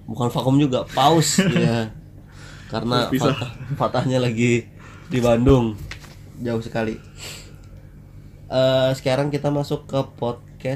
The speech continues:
Speaker 1: episode ketiga belas.
Speaker 2: Tiga belas.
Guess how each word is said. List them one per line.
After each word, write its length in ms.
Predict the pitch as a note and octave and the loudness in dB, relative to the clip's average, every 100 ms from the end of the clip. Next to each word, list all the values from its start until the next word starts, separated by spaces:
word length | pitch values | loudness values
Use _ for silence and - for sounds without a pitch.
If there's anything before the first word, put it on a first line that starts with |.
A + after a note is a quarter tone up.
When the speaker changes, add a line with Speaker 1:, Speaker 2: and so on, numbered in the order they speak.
| C3+ | -8
Speaker 1:
episode 800 | - A2 - A2 G#2+ - A2+ A#2 A#2+ | -8 -8 -4 -4 -4 -6 -4 -2 -4
ketiga 920 | - A#2 A#2 A#2+ A#2+ - A2 G#2 G#2+ G#2 | -4 -6 -2 -2 -4 -8 -6 -4 -4 -2
belas. 640 | G#2+ G#2+ G2+ - - - - - - - | -2 -4 -6 -12 -14 -16 -18 -18 -18 -18
Speaker 2:
Tiga 200 | - A#2 A2+ | -14 -12 -10
belas. 500 | A2 G2+ - - | -12 -16 -20 -20